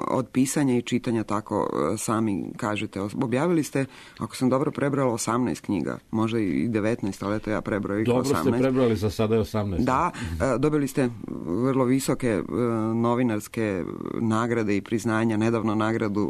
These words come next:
Speaker 1: Vitez poziva, m, sviđa
Speaker 2: Da.
Speaker 1: mi se ovaj, taj, ta konstrukcija Vitez
Speaker 2: <laughs>
Speaker 1: poziva,
Speaker 2: Jest.
Speaker 1: da. I sve to zvuči jako ozbiljno. Kako se nosite ili kako odgovo-, odgovarate na tu vrstu odgovornosti?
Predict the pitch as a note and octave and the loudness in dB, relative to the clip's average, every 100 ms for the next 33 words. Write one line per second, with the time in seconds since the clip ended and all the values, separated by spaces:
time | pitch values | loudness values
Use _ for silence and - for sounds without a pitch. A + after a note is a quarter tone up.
0 | C2+ G#2+ A#2 - A2 - A2 A#2 G#2+ G#2 | 0 2 0 0 -6 -4 -2 0 0 -2
1 | F2+ A2+ F#2+ D#2+ - A#2 G#2 G#2 G#2 - | -2 -2 -2 -4 -2 0 2 0 -2 -2
2 | G#2+ G#2 G#2 F2+ F#2+ F#2+ - - - A#2 | -2 0 -2 -4 -4 -4 -6 -14 -8 -6
3 | G#2 B2 A#2+ - A#2 - A#2 A2+ A2+ A2+ | -2 -2 -2 -2 -4 -2 0 2 2 2
4 | G#2+ A2+ A#2+ B2 A#2+ G#2+ G#2+ C3 - C#3+ | 0 2 2 2 0 0 0 -2 -4 -10
5 | - - - B2 E2+ C3 - G3 G3+ F#3+ | -12 -6 0 2 4 2 2 0 2 0
6 | D#3+ F3+ D3+ C#3+ D3+ C#3 - G#2+ A#2 A#2 | 2 0 2 2 2 0 -2 -2 0 0
7 | A2 G#2+ F2 D#3 E3+ E3+ - A2 A#2 A#2+ | 0 -2 0 -2 -2 -2 -2 0 2 4
8 | C3 B2+ G2+ - C3 - - - B2 A#2+ | 2 0 -4 -2 -2 -4 -16 -2 0 2
9 | A2+ - - C#3 - A2+ G#2+ A2 G#2+ G#2+ | 0 -2 -2 -2 -2 -2 -2 -2 0 0
10 | A#2 - G#2 G#2 A2 A#2 C3 A2+ - - | -2 -6 -8 -4 0 2 0 0 -4 -2
11 | A2 G#2 F#2+ C3+ A#2 A#2+ - A#2 G#2+ G#2+ | 2 2 2 2 2 0 -2 0 0 0
12 | A2+ G2+ F#2+ - A1 - - | 0 0 -2 -2 -6 -8 -8